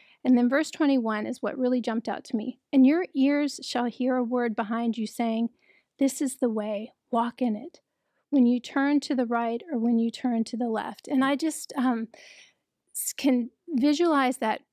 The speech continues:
the Lord is there with us in every circumstance. And when we are feeling timid about how to reach out to somebody else, he's there. He's,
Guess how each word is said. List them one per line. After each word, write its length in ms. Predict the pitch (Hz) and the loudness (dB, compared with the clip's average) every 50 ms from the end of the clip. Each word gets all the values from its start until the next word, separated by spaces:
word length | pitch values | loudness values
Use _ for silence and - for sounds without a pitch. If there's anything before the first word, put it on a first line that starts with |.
| _ _ _ _ _ - | _ _ _ _ _ -8
the 180 | 320 233 277 | -2 0 0
Lord 540 | 269 269 277 285 311 330 330 302 269 247 226 - | 0 0 0 0 2 2 2 2 2 0 -2 -2
is 360 | - 294 254 240 - - - - _ - _ _ _ _ _ - | 0 0 0 0 -2 -6 -16 -18 _ -20 _ _ _ _ _ 0
there 520 | 302 254 208 262 277 254 262 269 285 277 | 0 0 2 2 2 4 4 2 2 0
with 320 | 254 233 294 269 - - | 0 0 0 -2 -2 -2
us 340 | 220 190 - - - - - - | -6 -6 -6 -8 -12 -18 -10 -2
in 380 | - 262 269 240 226 233 247 - _ _ _ | 2 4 4 4 4 2 0 -4 _ _ _
every 280 | - 269 294 320 320 294 | 0 2 4 4 4 2
circumstance. 1040 | - - 254 233 220 - 247 233 214 - - - 226 220 214 220 226 233 - - - | 2 0 -4 -4 -2 0 0 0 -2 -2 -6 -8 -6 -6 -6 -6 -8 -8 -10 -8 -2
And 320 | - 247 240 240 247 240 226 - - - - - _ _ - | 0 2 2 2 2 0 -2 -4 -8 -20 -20 -20 _ _ -2
when 280 | - 269 254 240 240 233 | 0 2 2 2 2 2
we 140 | 233 247 247 | 0 0 0
are 220 | 262 262 254 262 | 2 2 2 0
feeling 340 | - - 254 240 240 240 233 | 0 -2 -2 0 0 -2 -2
timid 360 | - - - 247 240 240 233 | -4 -2 -2 0 0 0 -2
about 280 | 233 214 226 220 220 - | -2 -2 -2 -2 -2 -4
how 240 | - - 254 233 233 | -4 -2 0 0 0
to 200 | 233 - - 233 | -2 -4 -6 -6
reach 380 | 214 208 233 233 247 - - | -4 -2 -2 -2 -2 -2 -2
out 180 | 247 233 226 226 | -2 -2 -2 -2
to 80 | - 262 | -4 -6
somebody 400 | - - 233 208 226 226 226 226 | -4 -2 -2 -2 0 0 0 -2
else, 240 | 220 214 208 - | -2 -4 -6 -8
he's 340 | - - - 302 294 277 226 | -6 -2 0 0 0 0 -2
there. 380 | - 254 254 262 254 240 233 214 | -2 -2 0 0 0 0 -2 -2
He's, 300 | - - 254 226 - | -2 -2 -4 -4 -4